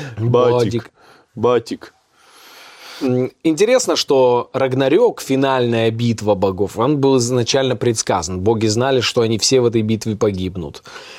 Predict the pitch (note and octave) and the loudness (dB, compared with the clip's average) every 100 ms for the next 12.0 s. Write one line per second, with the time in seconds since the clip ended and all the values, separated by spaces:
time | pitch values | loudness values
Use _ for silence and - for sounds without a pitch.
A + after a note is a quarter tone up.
0 | - - B2+ A#2+ A#2+ - C3 C#3 C#3+ C3+ | -20 -12 -2 0 0 -2 0 2 2 0
1 | - C3+ B2+ B2 C3 C#3 C3 C#3 C3 B2 | -2 -4 -2 0 0 0 2 2 2 -2
2 | - A2+ C3+ D#3 A2+ G#2+ G2+ A2 G#2+ G#2+ | -2 -2 2 2 2 2 0 0 2 2
3 | G2 G2+ G2 F#2 F#2 A2 A2 G#2 G#2 G2 | 0 -2 -2 -4 -4 -2 0 0 2 0
4 | G#2 G2 G2 F#2 F2 F#2 - F#2 B1 A1+ | -2 -2 0 -2 -4 -6 -6 -4 -6 -6
5 | - - - - - - - - - - | -8 -10 -18 -20 -20 -20 -20 -20 -20 -20
6 | - A2 G#2 G#2 A2+ B2+ C#3+ D#3+ - C3+ | -8 -4 -2 0 0 0 0 -2 0 2
7 | B2 D3+ F3+ C3+ A#2 A#2 A2+ A#2+ D3+ E3 | 2 2 2 2 0 -2 0 2 4 2
8 | - A2+ G2+ F#2 A2+ - A2 C3 C#3 A#2 | 2 0 2 -2 -8 -16 -2 0 2 0
9 | - A#2 A#2+ A#2 A#2+ D3 B2 A2 - - | 0 0 2 2 2 4 2 0 -6 -6
10 | A#2+ B2 G#2+ C3 D3 - B2 A#2+ A#2+ - | -2 0 0 0 0 2 2 4 2 -2
11 | A#2 G#2+ G#2+ A#2 - C#3 B2+ A#2 G#2+ | -2 -4 -4 -2 0 0 2 0 2